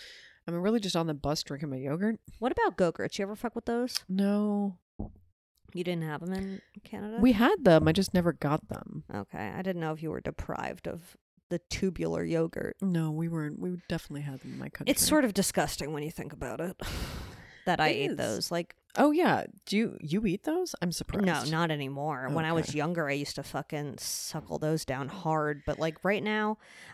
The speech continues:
Speaker 2: I cannot imagine wrapping my mouth around one of those yogurt tubes, to be frank.
Speaker 1: No, it just seems, like, way too creamy for you.
Speaker 2: Yeah, and it's just, like, a spoon is a perfect vessel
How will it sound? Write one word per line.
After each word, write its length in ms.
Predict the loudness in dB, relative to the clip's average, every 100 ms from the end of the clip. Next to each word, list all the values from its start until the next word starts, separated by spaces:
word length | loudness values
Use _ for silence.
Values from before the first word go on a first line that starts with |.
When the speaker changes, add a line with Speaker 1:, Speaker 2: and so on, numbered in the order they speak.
| -4
Speaker 2:
I 80 | -2
cannot 500 | 0 0 2 0 0 -2
imagine 480 | -2 -2 -4 -4 -6
wrapping 320 | -6 -4 -6
my 100 | -4
mouth 260 | -4 -6 -6
around 240 | -6 -4
one 100 | -4
of 40 | -2
those 220 | 0 0
yogurt 320 | -2 -4 -6
tubes, 320 | -4 -4 -6
to 80 | -8
be 80 | -10
frank. 400 | -10 -10 -12 -16 -2
Speaker 1:
No, 300 | 2 4 2
it 80 | 0
just 160 | -2
seems, 240 | -2 -2 -2
like, 120 | -2
way 260 | 2 2 2
too 220 | 0 -4
creamy 340 | -4 -8 -8
for 160 | -8 -6
you. 300 | -6 -6 -8 _ _ -4
Speaker 2:
Yeah, 460 | 0 4 4 4
and 160 | 4 2
it's 160 | 2 0
just, 140 | -2
like, 140 | -2 0
a 80 | 2
spoon 540 | 2 2 4 4 2
is 120 | 2
a 120 | 2 0 _ -8
perfect 540 | -2 -2 0 -4 -6
vessel 600 | -2 2 2 0 -2 -4